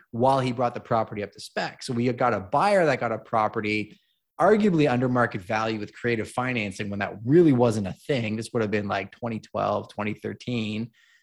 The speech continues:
And he was able to take that money and end up buying, like, three or four more buildings because he got it up to ninety percent, ninety-five percent occupancy,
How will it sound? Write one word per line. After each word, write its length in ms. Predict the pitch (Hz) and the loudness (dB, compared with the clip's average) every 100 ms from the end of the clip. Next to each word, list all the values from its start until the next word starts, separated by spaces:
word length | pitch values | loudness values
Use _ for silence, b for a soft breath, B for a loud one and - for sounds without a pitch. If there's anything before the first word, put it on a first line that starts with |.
| b - | b -4
And 420 | 127 127 123 120 | 0 2 2 0
he 220 | 117 135 | -2 0
was 160 | 143 139 | 0 4
able 180 | 131 127 | 2 2
to 100 | 123 | -4
take 240 | - 131 | -2 0
that 180 | 143 139 | 2 0
money 500 | 117 113 110 110 123 | 0 -2 -2 -4 -6
and 260 | 110 120 120 | -6 -6 -2
end 140 | 156 226 | 0 0
up 120 | 127 | 2
buying, 300 | 123 135 117 | 2 2 0
like, 180 | 101 - | -2 -4
three 220 | 156 202 | -2 2
or 100 | 151 | 0
four 300 | - 151 135 | 0 0 0
more 220 | 117 107 | -2 -2
buildings 580 | 87 160 175 117 104 98 | 0 0 2 -2 -4 -8
because 300 | 120 110 - | -8 -8 -8
he 100 | 110 | -6
got 260 | 123 123 | -2 0
it 120 | 139 123 | -2 -4
up 100 | - | -6
to 60 | |
ninety 340 | 110 110 113 120 | -6 -4 -4 -6
percent, 380 | - 123 - 117 | -6 -10 -6 -2
ninety-five 580 | 127 147 - 135 131 | 0 0 0 0 0
percent 220 | 127 127 113 | -2 -4 -2
occupancy, 800 | 107 - 107 107 - 110 107 | -2 -4 -10 -10 -6 -4 -4